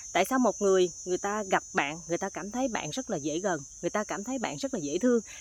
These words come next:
và người ta cảm thấy là có thêm mối quan hệ với bạn, người ta cảm thấy vui? Chỉ là một điều đơn giản như vậy nhưng không phải ai cũng làm được. Chẳng hạn như có những bạn làm môi giới bất động sản mà rất là chảnh. À, các bạn nghĩ rằng là bạn là phải là ông này bà kia, bạn phải, à,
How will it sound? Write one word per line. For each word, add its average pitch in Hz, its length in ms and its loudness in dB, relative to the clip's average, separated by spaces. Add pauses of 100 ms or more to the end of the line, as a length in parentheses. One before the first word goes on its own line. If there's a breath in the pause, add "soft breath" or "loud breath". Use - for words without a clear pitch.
(120)
và 233 100 2
người 226 160 -2
ta 254 260 -2
cảm - 200 -4
thấy 302 220 0
là 240 180 0 (240 loud breath)
có 294 140 4
thêm 285 200 6
mối 294 100 4
quan 269 100 4
hệ 165 140 0
với 220 120 -2
bạn, 196 180 -4
người 180 120 -8
ta 202 80 -2
cảm 190 180 -4
thấy 262 160 0
vui? 226 280 2 (920 loud breath)
Chỉ 220 200 8
là 294 80 6
một 214 200 4
điều 202 180 8
đơn 269 320 8
giản 226 220 4
như 262 120 2
vậy 156 260 0
nhưng 208 120 0
không 202 160 -6
phải 160 120 0
ai 196 220 -4 (100)
cũng 175 200 -2
làm 170 180 -2
được. 147 180 -2 (580 loud breath)
Chẳng 226 160 6
hạn 156 260 -2
như 175 240 0 (320)
có 302 80 4
những 240 260 4
bạn 175 240 0
làm 175 220 0
môi 190 160 2
giới 226 120 0
bất 277 80 2
động 220 100 -2
sản 220 280 -4
mà 175 80 -2
rất 294 200 0
là 185 40 4
chảnh. 175 340 0 (260)
À, 208 100 0
các 302 140 2
bạn 202 160 -4
nghĩ 175 160 0
rằng 220 180 -2
là 165 200 2
bạn 165 300 -6
là 180 100 -4
phải 196 260 -6
là 190 180 0 (280 loud breath)
ông 233 180 6
này 190 140 2
bà 160 160 -2
kia, 240 260 2
bạn 160 200 -4
phải, 240 320 -2
à, 240 60 4